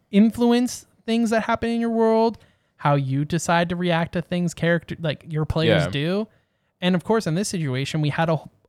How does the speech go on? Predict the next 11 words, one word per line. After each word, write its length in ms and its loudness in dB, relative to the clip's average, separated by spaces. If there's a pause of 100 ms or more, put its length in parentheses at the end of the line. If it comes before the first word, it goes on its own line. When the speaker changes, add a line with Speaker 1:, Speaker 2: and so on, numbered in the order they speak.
(100)
Speaker 1:
a, 180 0 (480)
basically, 720 -2
we 160 0
had, 440 0 (600)
uh, 220 0 (420)
all 240 2
of 80 -2
our 80 0
party 420 -2
killed, 400 -6 (260)
essentially, 640 -8